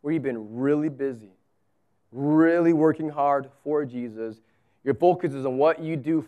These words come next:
for him, what you can do for Jesus, rather than simply stopping to enjoy him.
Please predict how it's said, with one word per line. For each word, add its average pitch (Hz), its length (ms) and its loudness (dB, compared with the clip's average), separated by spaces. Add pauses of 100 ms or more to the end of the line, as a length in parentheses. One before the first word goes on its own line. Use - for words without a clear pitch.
(120)
for 196 260 8
him, 170 540 -2 (460)
what 170 200 4
you 185 120 -4
can 185 160 -6
do 180 120 -6
for 214 460 4
Jesus, 170 600 -4
rather 160 240 2
than 139 180 -4
simply 180 560 -6 (260)
stopping 180 520 -2
to 151 120 -10
enjoy 160 800 -2 (880)
him. 104 140 -20